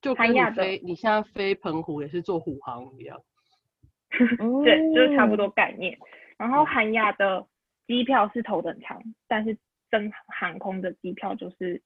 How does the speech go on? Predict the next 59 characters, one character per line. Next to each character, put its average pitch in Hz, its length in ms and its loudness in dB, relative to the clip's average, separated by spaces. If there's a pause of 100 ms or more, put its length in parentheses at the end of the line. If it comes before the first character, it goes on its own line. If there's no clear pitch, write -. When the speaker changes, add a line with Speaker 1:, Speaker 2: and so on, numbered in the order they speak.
Speaker 2:
经 185 220 -4
济 175 260 -6
舱， - 240 -12
就 202 120 -8
是 196 80 -6
一 196 100 -2
般 165 180 -4
的 - 80 -14
舱。 - 260 -12 (160)
所 220 160 10
有 226 180 10
的 180 200 4
人 156 320 -2
都 196 160 2
是 208 160 2
吃 185 380 -4 (100)
餐 175 360 -2
盒， - 160 -8 (1000)
因 247 120 8
为 254 120 10
现 254 60 2
在 240 120 8
不 233 100 4
能 269 220 10
送 262 180 8
餐 226 160 4
嘛。 214 100 -2
Speaker 3:
嗯。 - 60 -16 (720)
Speaker 2:
对， - 140 -6 (180)
但 320 120 8
是 220 60 8
呢， 359 200 8
Speaker 3:
嗯。 277 80 8
Speaker 2:
因 302 100 6
为 320 40 10
我 226 220 8 (140)
整 196 120 2
天 220 120 2
都 285 100 6
没 320 80 4
有 254 180 2
吃 - 80 -6
东 208 200 -2
西， 226 120 -2
就 240 140 2
觉 - 140 -4
得 202 100 0
很 - 220 0 (160)
饿。 - 200 6 (220)
我 220 140 -10
旁 220 120 -6
边 247 160 -4
一 311 60 -6
整 - 140 -10
排 208 160 -12
都 202 80 -8
没 196 120 -10
有 175 160 -14
人 120 200 -18